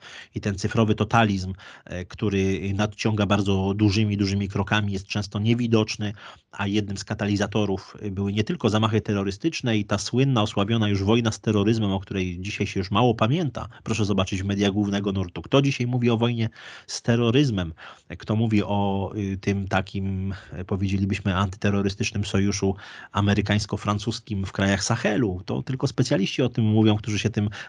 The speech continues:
zajmują i to monitorują, ale opinia publiczna już o tym zapomniała. Zapomniała o talibach, zapomniała o, e, zapomniała o Al-Kaidzie i o wielu innych, e, organizacjach. Natomiast,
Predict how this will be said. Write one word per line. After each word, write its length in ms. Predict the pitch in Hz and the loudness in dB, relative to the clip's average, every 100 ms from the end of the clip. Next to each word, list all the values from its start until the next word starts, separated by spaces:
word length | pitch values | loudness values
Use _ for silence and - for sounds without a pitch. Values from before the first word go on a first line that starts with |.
| - | 4
zajmują 420 | 107 113 120 117 | 8 8 8 6
i 60 | |
to 100 | 113 | 4
monitorują, 600 | 117 117 113 156 214 190 | 4 2 2 0 2 2
ale 280 | 143 156 160 - | 4 4 4 0
opinia 300 | 143 175 170 | -4 0 0
publiczna 380 | 160 156 147 156 | 0 -2 2 6
już 100 | 143 | 6
o 40 | |
tym 160 | 139 143 | 6 6
zapomniała. 600 | 139 147 147 185 151 104 | 6 4 4 4 4 2
Zapomniała 480 | 104 110 123 127 101 | 0 2 4 4 4
o 80 | |
talibach, 420 | 101 107 165 143 117 | 2 0 2 2 2
zapomniała 600 | 113 113 117 120 113 - | 0 2 4 6 6 4
o, 140 | 107 - - - - - | -2 -4 -14 -14 -16 -2
e, 220 | 113 104 | 0 2
zapomniała 540 | 101 110 110 117 110 | 2 2 2 4 4
o 240 | 110 104 98 - | 4 0 -2 0
Al-Kaidzie 580 | 110 - 131 185 139 113 | 0 2 2 2 4 6
i 80 | |
o 80 | 107 | 6
wielu 220 | 104 143 | 4 4
innych, 360 | 127 123 107 - - - _ 110 | 4 2 0 -2 -16 -20 _ -4
e, 80 | - | 2
organizacjach. 760 | 113 110 110 101 98 101 - | 2 4 4 2 2 0 -2
Natomiast, 540 | 190 - 160 165 - | 0 0 2 0 -2